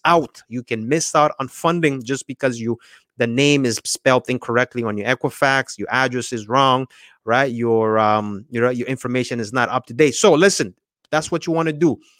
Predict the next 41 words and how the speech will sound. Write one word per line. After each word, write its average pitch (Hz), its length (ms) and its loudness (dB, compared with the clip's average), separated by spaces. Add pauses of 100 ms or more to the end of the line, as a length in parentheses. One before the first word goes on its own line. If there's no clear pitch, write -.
(160)
That 156 200 0
is 156 120 -2
the 143 120 0
reason 170 540 0
why 170 280 4
you 147 180 -6
wanna 135 260 -4
check 123 360 -10
your 143 140 -14
credit, 214 440 -4
is 120 120 -10
because 131 400 -4
you 123 40 -4
wanna 143 220 -2
make 139 220 -4
sure 143 180 -2
these 127 220 -8
information's 120 760 -8
up 131 160 -2
to 135 80 -4
date. 156 260 4 (200)
Because 135 260 2
remember, 143 220 4
that 151 200 2
is 156 100 0
the 139 100 0
first 170 360 0
part. 98 240 -4 (220)
That's 135 220 -2
identifying 147 760 0
information. 135 600 -2 (120)
Equifax, 151 520 -2 (120)
TransUnion, 127 560 -4 (300)
they 120 160 -4
all 147 220 4
have 135 280 0
this. 113 260 -2 (260)
Even 165 340 0
the 131 100 0
third 160 360 2
party 139 260 2